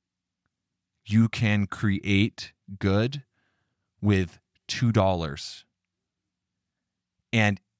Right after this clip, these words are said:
it's not the two dollars that has value, it's you. And if you don't believe me, go and use that two dollars to create good, and then come back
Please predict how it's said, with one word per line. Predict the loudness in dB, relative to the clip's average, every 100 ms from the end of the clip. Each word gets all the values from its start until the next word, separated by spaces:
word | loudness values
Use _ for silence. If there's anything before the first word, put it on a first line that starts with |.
| _
it's | -6 -6 0
not | 2 2 -2
the |
two | -6 0 2
dollars | 4 2 2 0 -2 -6
that | -8
has | -4 -4 -4 -8 -10
value, | -6 -4 -4 -6 -6 -8 -12 _ _ _ _ _ _ _ _ _ -6
it's | -6 -4
you. | -2 -2 -4 -12 _ _ _ _ _ _ _ _ _ _
And | -4 -2
if |
you | -4
don't | -2 -2 -2
believe | -4 -2 -2 -4
me, | -6 -6 -10 _ _ _ _ _ _ _ _ _ _ _ -4
go | 2 2 4 2 0
and | 0 -2 -2
use | -2 0 0
that | -2 -2
two | -4 -4
dollars | -2 0 0 -2 -6
to | -10 -12
create | -6 -6 -6 -6
good, | -4 -4 -6 -14 _ _ _ _ _ _ _ _ _ _ _ _ _ _ _ _ _ _ _ -6
and | -4 -2
then | -2 -4
come | -6 -4
back | -2 -4 -6 -20